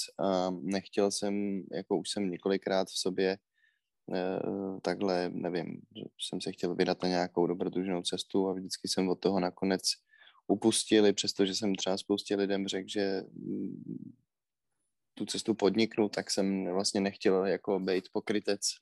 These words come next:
a řekl jsem si, že prostě teďkonu už opravdu jet musím, no.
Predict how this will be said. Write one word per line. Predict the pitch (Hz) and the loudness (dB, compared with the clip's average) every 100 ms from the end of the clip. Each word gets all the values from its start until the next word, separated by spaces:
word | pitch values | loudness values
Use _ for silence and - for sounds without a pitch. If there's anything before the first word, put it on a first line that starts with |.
| _ | _
a | 85 95 - _ _ - _ _ _ _ _ _ | -2 -2 -4 _ _ -20 _ _ _ _ _ _
řekl | 104 - | -2 0
jsem | 101 | -2
si, | 98 95 | 2 2
že | 95 | 2
prostě | 101 95 - 101 | 0 0 0 2
teďkonu | 95 - 98 95 | 0 0 0 0
už | 85 - | -4 -2
opravdu | 95 98 95 92 92 90 87 _ _ _ _ - - - - _ - - _ - - | -2 0 0 2 2 2 -2 _ _ _ _ -18 -16 -16 -20 _ -20 -20 _ -2 4
jet | 151 127 | 4 4
musím, | 123 104 - 90 87 | 2 2 0 -2 -2
no. | 92 | -6